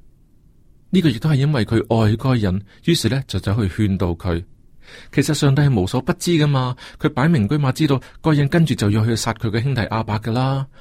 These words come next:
但係依家竟然仍然係唔係用鬧嘅方法，係用勸嘅方法嚟到教導佢，希望佢能夠臨崖勒馬，希望佢能夠悔改向善。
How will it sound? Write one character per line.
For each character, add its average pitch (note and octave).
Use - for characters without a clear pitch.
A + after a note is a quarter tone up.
但 D3
係 D3
依 D#3+
家 G3+
竟 E3
然 G2
仍 G#2
然 G#2
係 A#2+
唔 A2+
係 A2+
用 A2+
鬧 G#2
嘅 C3
方 D#3
法， B2
係 B2+
用 A#2+
勸 C#3+
嘅 C#3
方 D#3+
法 A#2
嚟 G#2
到 A2+
教 A#2
導 G#2
佢， A2
希 F#3
望 G2+
佢 B2+
能 G2
夠 A#2
臨 F#2+
崖 F#2
勒 F#2+
馬， G2+
希 G3+
望 E3+
佢 C3+
能 G#2
夠 A#2
悔 B2
改 A2+
向 A2+
善。 F#2